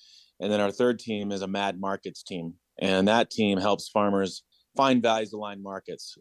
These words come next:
connecting really the consumer back to the farm and the farm to consumer. And so we started in Boulder County in this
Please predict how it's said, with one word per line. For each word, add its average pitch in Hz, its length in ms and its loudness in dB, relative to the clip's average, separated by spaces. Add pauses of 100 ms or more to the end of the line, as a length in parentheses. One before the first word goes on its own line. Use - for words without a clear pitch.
(140)
connecting 107 640 4 (360)
really 110 260 6
the 101 100 4
consumer 98 580 -2
back 95 300 2
to 95 60 -6
the 92 80 -4
farm 95 520 -2 (180)
and 101 100 -6
the 90 60 -4
farm 95 240 2
to 87 60 -2
consumer. 90 580 -4
And 85 100 -8
so 101 300 6 (460)
we 117 140 0
started 117 480 4
in 117 400 0
Boulder 107 220 2
County 110 560 -6
in 104 260 -6
this 98 300 -4